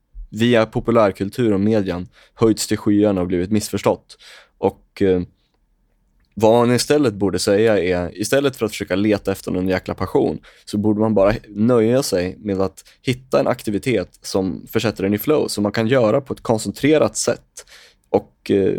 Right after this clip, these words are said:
koncentrera sig på och, eh, kunna bara fokusera på den aktiviteten och tycka att den, eh, inte är nödvändigtvis inom citationstecken rolig, men att man, man,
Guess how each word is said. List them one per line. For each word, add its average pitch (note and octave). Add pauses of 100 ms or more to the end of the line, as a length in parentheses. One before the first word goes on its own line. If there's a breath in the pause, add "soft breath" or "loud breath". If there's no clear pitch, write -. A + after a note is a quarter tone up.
(260)
koncentrera E3+
sig F2
på -
och, -
eh, G2+
kunna A#2 (640 soft breath)
bara A#2
fokusera B2+
på -
den G2
aktiviteten A2+
och -
tycka -
att -
den, F#2
eh, F2 (560 soft breath)
inte A#2
är B2+
nödvändigtvis B2+ (540)
inom G#2
citationstecken F#2+
rolig, C3 (440 loud breath)
men G#2+ (1300)
att B2
man, A#2+
man, G#2+